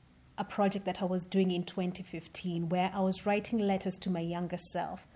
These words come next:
So I took out a hundred days where I kept writing a letter to my younger self, and it was quite a fulfilling journey, you know, realizing that I've grown so much,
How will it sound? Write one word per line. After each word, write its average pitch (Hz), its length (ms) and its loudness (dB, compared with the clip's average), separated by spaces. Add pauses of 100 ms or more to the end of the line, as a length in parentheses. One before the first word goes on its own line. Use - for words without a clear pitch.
(460)
So - 200 2
I 214 80 6
took 240 260 0
out 226 260 2
a 208 40 -4
hundred 247 500 0
days 240 460 4
where 196 200 4
I 190 60 0
kept - 340 -6
writing 202 300 0
a 185 60 2
letter 196 260 0
to 196 160 -6
my 180 140 0
younger 196 320 -2
self, 190 440 2 (460)
and 269 100 2
it 285 120 0
was 294 200 0
quite 311 480 4 (140)
a 208 580 6 (600)
fulfilling 220 580 4
journey, 180 460 2
you 180 160 -2
know, 185 360 0 (300)
realizing 220 1000 6
that 185 400 0 (360)
I've 190 200 2
grown 208 400 2
so 214 200 2
much, 190 380 0